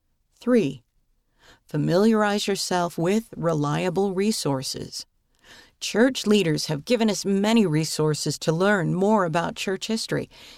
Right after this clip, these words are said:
including those in the scriptures, the gospel topics essays found on church of jesus christ dot org, the Joseph Smith papers, and the church's official history books,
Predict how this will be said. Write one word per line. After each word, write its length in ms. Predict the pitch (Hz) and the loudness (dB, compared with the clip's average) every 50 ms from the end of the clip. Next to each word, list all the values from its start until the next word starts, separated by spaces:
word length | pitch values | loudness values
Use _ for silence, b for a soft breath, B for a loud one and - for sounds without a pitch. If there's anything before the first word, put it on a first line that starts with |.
| B B - | B B 0
including 580 | 202 196 - - - 202 202 220 233 240 226 | 2 2 2 0 2 2 4 6 6 6 4
those 240 | 180 165 160 165 165 | 4 2 -2 -2 -2
in 120 | 208 214 | -2 -2
the 80 | 208 214 | -2 -2
scriptures, 760 | - - - - 202 185 160 - - 147 143 156 170 - - B B B B B B | -4 -8 -4 -2 -2 -2 0 -2 -4 -2 -2 -2 -6 -8 -14 B B B B B B
the 100 | - 175 | -4 -2
gospel 440 | 151 - 160 151 147 - - - 180 | 0 2 2 2 0 -2 -2 -2 -2
topics 600 | 175 - - - 165 160 - 208 226 220 - - - - | -2 -2 0 0 0 0 0 -2 -2 -2 -2 -8 -6 -4
essays 480 | 190 196 - - 202 208 220 254 - | -4 -4 -2 -2 -2 0 0 -2 -4
found 380 | - - 160 156 151 156 156 - - | -2 0 2 2 4 2 2 0 0
on 280 | 165 156 151 151 151 - | -2 0 0 0 -2 -4
church 400 | - - - 160 156 156 - - | -4 -4 -2 -2 -2 -2 -4 -6
of 120 | 185 156 | -6 -6
jesus 420 | - - 151 160 151 - 196 208 - | -4 -6 -6 -6 -4 -4 -4 -6 -6
christ 500 | - - - 147 139 151 180 - - - | -8 -4 -2 -2 -2 -2 -4 -6 -6 -4
dot 240 | 160 151 165 190 - | -2 -2 -2 -2 -2
org, 380 | - 170 147 139 147 165 175 - B B B B B B B B B B - | -2 -2 -2 -2 -4 -6 -10 -14 B B B B B B B B B B 2
the 80 | 233 | 2
Joseph 440 | 226 - 240 240 247 233 - 233 214 | 4 4 2 4 4 4 2 0 0
Smith 360 | - - - 240 262 294 - | -2 -2 0 2 2 0 0
papers, 600 | _ - 160 147 135 - - 175 190 220 220 - B B B B B B B B B | _ -4 -4 -4 -4 -4 -4 -4 -4 -4 -6 -8 B B B B B B B B B
and 300 | - 240 247 240 233 233 | 2 4 4 6 6 6
the 80 | 226 214 | 4 4
church's 500 | - - - 214 208 - - 185 180 170 | 0 0 0 0 0 2 0 -4 -4 -4
official 420 | 170 - - 165 160 - - 156 | -6 -4 -2 -2 -2 0 -2 -4
history 420 | 139 120 151 151 - - - 147 135 | -2 -2 -4 -4 -4 -4 -4 -4 -4
books, 560 | 139 139 131 139 - _ - - - - | -2 -4 -6 -6 -6 _ -10 -10 -10 -10